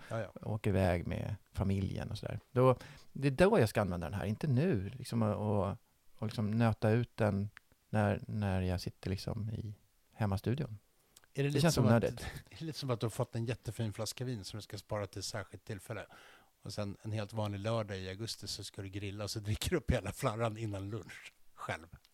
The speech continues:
Speaker 2: Ja, kanske. Ja, jag vet inte. Kanske. Men liksom förbruka det här goda innan man, innan det är rätt tillfälle.
Speaker 1: Ja.
Speaker 2: Så li-,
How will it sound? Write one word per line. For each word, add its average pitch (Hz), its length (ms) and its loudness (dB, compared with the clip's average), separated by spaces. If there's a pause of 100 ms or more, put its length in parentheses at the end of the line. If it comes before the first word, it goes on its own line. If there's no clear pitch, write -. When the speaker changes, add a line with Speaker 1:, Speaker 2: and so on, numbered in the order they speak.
(100)
Speaker 2:
Ja, 123 220 8
kanske. 117 360 4
Ja, 123 460 8 (300)
jag 131 120 4
vet 123 200 4
inte. 107 380 0
Kanske. 117 440 6
Men 143 260 8
liksom 143 220 6
förbruka 139 360 4
det 110 60 8
här 110 80 8
goda 107 280 4
innan 95 320 4
man, 95 320 2
innan 104 380 2
det 98 80 0
är 95 40 2
rätt 95 140 0
tillfälle. - 480 -2
Speaker 1:
Ja. 101 200 -8
Speaker 2:
Så - 140 -6
li-, 107 140 2